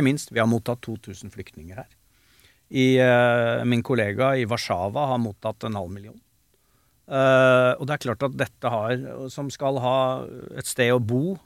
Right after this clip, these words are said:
eh, man skal sørge for at barna får gå på skole, i barnehage, ha fri, ha,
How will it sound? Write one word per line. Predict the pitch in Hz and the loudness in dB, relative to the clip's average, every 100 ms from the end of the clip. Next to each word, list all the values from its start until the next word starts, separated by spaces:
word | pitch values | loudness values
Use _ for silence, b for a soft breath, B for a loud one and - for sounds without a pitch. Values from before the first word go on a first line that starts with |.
| _ | _
eh, | 135 131 131 127 127 127 127 123 123 | -6 -2 0 0 -2 -4 -6 -8 -8
man | 127 | -8
skal | - 131 | -8 -4
sørge | 147 110 104 | -2 -2 -2
for | 120 | -2
at | 120 | -2
barna | 107 101 104 117 | 0 -2 -2 -4
får | - 113 113 117 | -4 -2 -2 -2
gå | 110 107 - | -4 -8 -8
på | 123 | -12
skole, | - 120 104 131 | -10 -8 -6 -6
i | - 117 | -4 0
barnehage, | 123 104 95 95 110 110 135 | 2 2 0 -4 -4 -6 -8
ha | 113 | -10
fri, | 107 107 104 - b b b b b b - | -12 -10 -10 -12 b b b b b b -12
ha, | 104 113 | -4 2